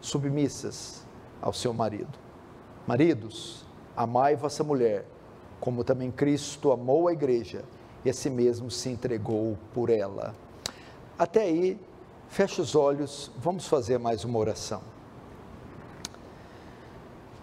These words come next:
Pai Santo, a Ti a honra, a glória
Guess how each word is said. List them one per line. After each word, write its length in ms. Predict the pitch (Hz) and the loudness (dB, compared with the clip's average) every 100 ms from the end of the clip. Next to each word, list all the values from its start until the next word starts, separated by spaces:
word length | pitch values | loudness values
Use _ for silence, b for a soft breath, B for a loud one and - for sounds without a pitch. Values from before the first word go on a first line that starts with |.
| - - - - - - - - - - - - - | -20 -20 -20 -20 -20 -20 -20 -20 -20 -20 -20 -14 0
Pai 140 | 156 | 0
Santo, 600 | - - 151 160 - - - - - - - - - - - - - - | 2 -2 -2 -2 -6 -14 -18 -20 -20 -20 -20 -20 -20 -20 -20 -20 -12 -6
a 80 | 113 | -6
Ti 220 | - 135 | -2 -2
a 100 | 113 | 0
honra, 480 | 120 131 127 123 120 - - 117 | -2 -2 -4 -8 -10 -16 -12 -8
a 80 | |
glória 600 | 98 110 113 123 120 120 | -2 2 4 4 0 -4